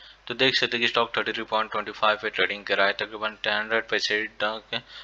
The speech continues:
up stock यहाँ पे देखा जाए तो देख सकते हैं कि थोड़ी सी buying side में यहाँ पे movement की थी, तो देख सकते हैं कि रिट्रेसमेंट देखने को मिले आईआरएफ़सी stock के अंदर। आज फिर से एक बार नीचे भी आता है तो previous closing यहाँ पे supportive act हो जाए, होने वाले stock के लिए तकरीबन वहाँ पे support ले सकता है stock,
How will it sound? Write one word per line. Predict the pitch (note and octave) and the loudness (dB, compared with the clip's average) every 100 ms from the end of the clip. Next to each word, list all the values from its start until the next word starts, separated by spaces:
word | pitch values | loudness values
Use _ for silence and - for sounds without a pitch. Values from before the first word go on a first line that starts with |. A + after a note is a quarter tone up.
| - | 0
up | A2+ A2+ A2 | 4 4 2
stock | - G#2 G#2 | 6 4 6
यहाँ | G2+ | 4
पे | - | 4
देखा | G2 F#2 G2+ | 0 0 0
जाए | G2+ F#2+ | 2 0
तो | A2 | -2
देख | G#2 A2+ | -2 -2
सकते | A2+ | -2
हैं | A2+ | -4
कि | A#2 | -4
थोड़ी | B2 B2+ | -2 0
सी | A#2+ B2 | 0 4
buying | G2+ G2 A2+ A2+ | 6 6 4 -2
side | A2 A2 A2 | 2 2 0
में | A2+ | 0
यहाँ | A2 | 0
पे | G#2 | 0
movement | A2+ G2 G2+ A2 | -6 -6 -6 -6
की | - G#2+ | -6 -8
थी, | A2+ G#2+ A2+ - - - | -4 -6 -6 -12 -16 -4
तो | |
देख | A#2+ C3+ | 4 4
सकते | B2+ A#2+ | 4 0
हैं | A2+ | 0
कि | B2 | 0
रिट्रेसमेंट | G#2+ F#2+ A2 - A#2 G#2+ | -2 0 0 0 0 -2
देखने | G2+ G#2 | -4 -8
को | - A#2+ | -6 -6
मिले | G#2 G2+ A2 | -4 -4 0
आईआरएफ़सी | - G2 G#2 - A2+ | 6 6 6 2 0
stock | - F#2+ - | 2 0 0
के | |
अंदर। | G#2 G#2+ - | -4 -4 0
आज | G2+ - | 0 0
फिर | A2 | -6
से | - | -2
एक | F#2+ | 0
बार | E2+ F#2+ | 0 -2
नीचे | G2+ - B2+ | 2 2 4
भी | A#2+ | 4
आता | A#2 A2 | 4 4
है | A2+ - - - | 0 -8 -18 -4
तो | C#3 | -2
previous | B2 C3 C3+ C3 | -2 -2 2 2
closing | - B2 B2+ | 2 -4 0
यहाँ | A#2+ | 0
पे | B2 | 2
supportive | A#2+ - - A2+ A#2+ G#2 | 2 2 0 -4 4 4
act | G#2+ - | 4 -2
हो | G2+ | -14
जाए, | G2+ G#2+ | -6 -4
होने | G#2+ G2+ G#2 | -4 -6 -8
वाले | G#2+ G#2 G2+ | -6 -2 0
stock | G2+ - F2 - | 0 2 0 0
के | |
लिए | G2+ | -6
तकरीबन | G2 F#2+ G2+ | -4 -6 -4
वहाँ | G2 G2 | 0 0
पे | - G2+ | 0 -4
support | - - - E2 | -4 -6 -8 -4
ले | F#2+ | -4
सकता | - - F#2 | -4 0 0
है | F#2 | 0
stock, | F#2 G#2+ | -2 -4